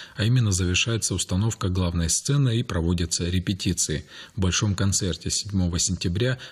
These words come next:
примут участие местные артисты. Детские коллективы покажут один большой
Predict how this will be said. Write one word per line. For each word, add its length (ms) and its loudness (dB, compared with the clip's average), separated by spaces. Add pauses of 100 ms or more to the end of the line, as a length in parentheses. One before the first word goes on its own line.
примут 300 2
участие 540 0
местные 260 2 (160)
артисты. 560 -2 (240)
Детские 380 0
коллективы 560 0
покажут 500 -2
один 240 0
большой 460 0